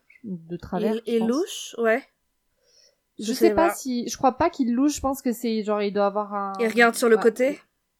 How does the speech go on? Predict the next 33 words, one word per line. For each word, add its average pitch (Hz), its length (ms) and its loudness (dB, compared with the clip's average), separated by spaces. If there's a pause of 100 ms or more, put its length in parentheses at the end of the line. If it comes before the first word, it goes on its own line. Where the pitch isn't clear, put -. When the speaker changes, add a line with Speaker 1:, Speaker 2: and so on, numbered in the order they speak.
(300)
Speaker 1:
Ouais, 208 340 -6
peut-être. - 280 -12
Speaker 2:
Ouais, 214 240 -2 (220)
ok. 214 200 -10 (380)
Il 226 160 -2
a 214 100 0
un 214 40 -4
strabisme 233 600 -4
ou 208 60 -4
un 196 60 -4
truc 190 180 -14
comme 208 160 -6
ça ? 262 240 -8 (640)
Peut-être. 220 360 -16
Speaker 1:
Ouais, 175 140 -4
c'est 175 140 -14
possible. - 300 -14 (200)
Speaker 2:
Ok. 240 300 -12 (1120)
Speaker 1:
Donc, 254 320 0
lors 277 280 2
de 294 80 4
sa 247 200 4
fuite, - 560 -4 (220)
il 240 120 -2
portait 240 460 2
une 247 200 4
blouse 233 320 -2
bleue 254 460 -2
et 226 80 -2
des 214 100 -2
bottines. 208 420 -2 (680)
Voilà. 196 300 -6 (640)
Speaker 2:
Mhm. 214 360 -12